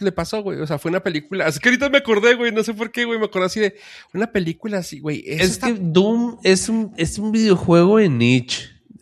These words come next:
Speaker 2: Es, es un videojuego de culto muy cabrón. ¿Por qué? Porque todos sabemos, todos los que somos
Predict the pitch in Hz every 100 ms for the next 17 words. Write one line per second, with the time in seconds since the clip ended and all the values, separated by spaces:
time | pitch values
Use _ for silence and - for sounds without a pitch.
0 | - 156 170 175 175 175 180 180 170 -
1 | 214 202 208 196 - 185 185 180 147 160
2 | 160 190 180 180 180 185 170 160 165 196
3 | 185 156 123 165 190 196 196 190 135 -
4 | 165 202 - 147 131 151 156 - 185 220
5 | 202 165 135 175 196